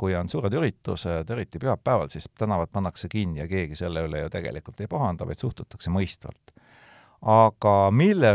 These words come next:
üle me saime väga pahaseks, on see, et Rakvere kõige ilusam tänav, pikk tänav, kui läheneda sinna Tallinna tänava poolt, siis on ilusti näha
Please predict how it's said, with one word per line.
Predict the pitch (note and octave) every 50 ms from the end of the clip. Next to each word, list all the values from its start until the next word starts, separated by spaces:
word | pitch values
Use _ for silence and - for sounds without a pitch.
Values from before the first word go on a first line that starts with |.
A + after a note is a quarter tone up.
| G2+ G2
üle | F#2+ F#2 F2+ F2+ F#2 F2+ F2
me | F2 F2
saime | - G#2+ G#2 G2 F2+ F2
väga | G#2 A#2+ B2+ A2 F#2
pahaseks, | - - B2 C3 A#2+ F2+ D#2 - C#2 - - - E2+
on | D#2+
see, | - A#2+ A#2 G2+ E2+
et | D#2+ - _ _ _ _ - A2+ -
Rakvere | C#3 E3 - - A#2 G2 G#2
kõige | A#2+ B2+ A2 C3 D3+
ilusam | D3+ G2+ E2+ - E2 D#2+
tänav, | F2+ F2 G2 A2+ D3+ F3 - - - -
pikk | - - - - _
tänav, | F2+ G2 A#2+ D#3 E3+ - - _ _ _ _ _ - _ _ _ _ _ _ _ _ _ _ _ _ _ _ _
kui | - G#2+ G2+ G2+ F#2+ F#2+ F#2+ F#2+ F#2+ F#2+ F#2+ F#2+ G2+
läheneda | A2+ A2+ A2 G2 F#2 F#2+ F2+ F#2 F2+
sinna | - G2+ G2+ G2+ -
Tallinna | - G2+ G#2 G#2 A2+ B2 C#3 D3 E3 D3+ - - - - - -
tänava | C#3 D3 C#3+ C#3 C3
poolt, | B2 D3 B2 A2+ G#2 - -
siis | - F2+ F#2
on | E2+ F2 F2
ilusti | E2 E2 E2 - - - - - E2 E2 D#2+ D#2+ D#2+ D#2+ D#2+ E2 F2
näha | F#2 G2 A2 C#3+ E3 E3+